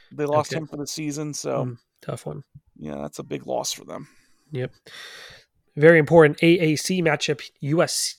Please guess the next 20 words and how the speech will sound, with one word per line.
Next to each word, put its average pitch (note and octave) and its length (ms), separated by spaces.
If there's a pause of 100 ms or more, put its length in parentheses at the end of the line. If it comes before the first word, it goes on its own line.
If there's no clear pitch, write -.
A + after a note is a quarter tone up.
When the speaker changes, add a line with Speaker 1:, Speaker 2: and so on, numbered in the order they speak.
Speaker 2:
U D#3+ 160
C D3+ 280
F E3+ 300
upsetting D3 380
number C#3 160
twenty D3+ 260
Cincinnati C#3 480
twenty-five D#3+ 640
twenty-one, C#3+ 440
and C3 120
R E3 180
J D3 160
Harvey, C3+ 300
the C3 100
running C3+ 220
back C3+ 180
for C#3 120
U B2+ 100
C C3 180
F, B2+ 140